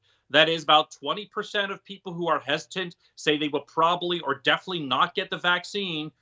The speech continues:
are very, very young people who have zero risk involved in this thing. Yes, there are some rural people. Yes, there are some people that are in poverty that won't get this. The uninsured are more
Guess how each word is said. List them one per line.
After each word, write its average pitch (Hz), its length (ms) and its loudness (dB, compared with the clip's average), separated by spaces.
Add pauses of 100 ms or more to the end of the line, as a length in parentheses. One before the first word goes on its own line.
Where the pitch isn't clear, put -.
(340)
are 185 200 6
very, 220 420 -2
very 233 260 0
young 240 280 -2
people 220 400 -8
who 208 80 -4
have 202 260 -2
zero 214 540 -6
risk 247 340 -8
involved 143 440 -8
in 110 60 -20
this 104 180 -16
thing. 98 200 -12 (380)
Yes, 160 300 4
there 202 120 4
are 202 140 6
some 202 240 -8
rural 202 380 -4
people. 254 360 -10
Yes, 156 320 -2
there 170 160 -2
are 175 160 2
some 170 220 -6
people 196 320 -10
that 165 100 -2
are 160 140 0
in 160 180 -14
poverty 285 560 -6
that 123 240 -2 (280)
won't 139 220 -2
get 139 140 -4
this. 208 100 -8
The 208 140 -6
uninsured 214 680 0
are 170 80 0
more 135 300 -2